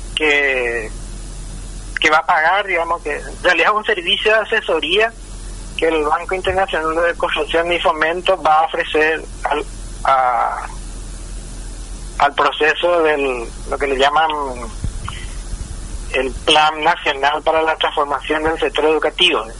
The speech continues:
P N T E dos mil treinta, así se llama en el proyecto grande, digamos. Y el, los fondos son fondos nuestros, digamos,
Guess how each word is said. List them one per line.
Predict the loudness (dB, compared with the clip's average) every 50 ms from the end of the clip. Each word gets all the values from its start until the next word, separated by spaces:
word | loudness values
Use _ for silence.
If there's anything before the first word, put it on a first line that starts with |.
| -2
P | 0 2 2 2
N | 2 0 -2 0
T | 0 0 2 2 2 2 2
E | 2
dos | 0 0 -2
mil | -4 -6 -4 -2
treinta, | 0 2 2 2 2 0 -4 -8 -12
así | -10 -4 -2 0 2
se | 4
llama | 4 4 4 4 2
en | 0 -2 -2
el | -2 -2 -4 -4 -8 -10 -8 -6
proyecto | -6 -2 0 0 2 2 2
grande, | 4 4 2 2 2 0 -4
digamos. | -4 -6 -8 -10 -12 -10 -10 -10 -10 -10 -10 -10 -10 -10 -10 -10 -10 -10 -10 -10 -10 -12 -12 -12 -12 -10 -10 -12 -12 -12 -12 -12 -12 -4 0
Y | 2 4 4 4 4
el, | 4 4 2 2 0 -2 -4 -4 -2 0
los | 2 2 2 4
fondos | 4 2 2 2 2 0 0 0
son | 0 -2 -2 -2 0
fondos | 2 2 2 4 2 0 0
nuestros, | 0 -2 -4 -2 0 0 0 2
digamos, | 2 2 0 0 -2 -4 -4